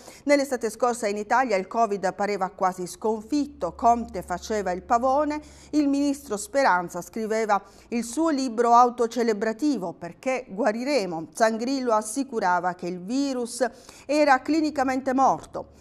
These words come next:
Si è visto poi, appena riaperte le scuole, che quella estiva era stata solo una tregua e il virus era tutt'altro che morto.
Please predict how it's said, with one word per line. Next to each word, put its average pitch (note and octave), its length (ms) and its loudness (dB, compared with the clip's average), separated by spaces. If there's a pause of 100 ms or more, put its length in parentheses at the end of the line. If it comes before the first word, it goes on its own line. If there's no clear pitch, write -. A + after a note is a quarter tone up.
Si - 140 -8
è F#3 60 0
visto G3+ 280 -2
poi, D4 300 2
appena G3+ 300 0
riaperte F3+ 420 -4
le D4 80 -2
scuole, A#3+ 400 2
che G#3+ 160 -6
quella C4+ 240 -2
estiva G3 340 -6
era D#3+ 80 -4
stata G3 300 -8
solo D#4+ 480 -2
una C4 180 -4
tregua E3 460 -6 (280)
e D#4+ 120 2
il C#4 120 2
virus E3+ 540 -8
era F#3 200 -2
tutt'altro E3+ 600 -8
che A3 140 -4
morto. G#2 360 -12